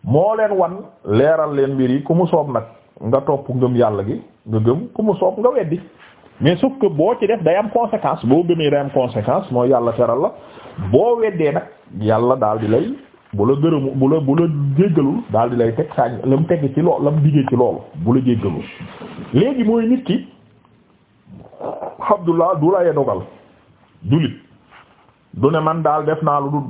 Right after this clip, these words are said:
lu baaxul, bon, man manuma ci woon dara, Yàllaa ko bindoon ci man, loolu boobu juddooguma, kon nag affaire bi laa ma xaala manul woon a ñàkk. Non, non, mu loolu la la Imaam Ibn Battal nag rahimahullah di wax ne nag loolu dinañ ko ko ŋàññe.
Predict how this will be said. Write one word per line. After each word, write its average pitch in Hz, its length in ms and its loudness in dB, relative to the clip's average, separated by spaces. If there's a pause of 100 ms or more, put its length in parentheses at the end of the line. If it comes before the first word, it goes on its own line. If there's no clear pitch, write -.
lu 143 60 2
baaxul, 160 760 0
bon, 143 320 0
man 143 180 -4
manuma 147 320 -2
ci 151 100 -8
woon 151 200 0
dara, 156 340 0
Yàllaa 147 380 0
ko 156 80 -4
bindoon 151 400 0
ci 156 80 0
man, 170 340 0
loolu 151 320 2
boobu 151 380 0
juddooguma, 151 880 2
kon 147 160 -2
nag 156 160 0
affaire 151 340 0
bi 151 140 0
laa 151 240 2
ma 151 140 -2
xaala 165 260 0
manul 151 220 -2
woon 147 200 2
a 170 60 -2
ñàkk. 185 200 -2 (800)
Non, 131 140 2
non, 165 200 0 (280)
mu 120 100 2
loolu 185 220 2
la 208 80 0
la 202 240 0
Imaam 180 280 -2
Ibn 165 120 -2
Battal 156 400 0
nag 147 160 -2
rahimahullah 143 640 2
di 131 80 0
wax 135 160 0
ne 139 100 0
nag 170 200 0
loolu 156 260 2
dinañ 165 240 0
ko 202 100 2
ko 220 140 0
ŋàññe. 208 380 -2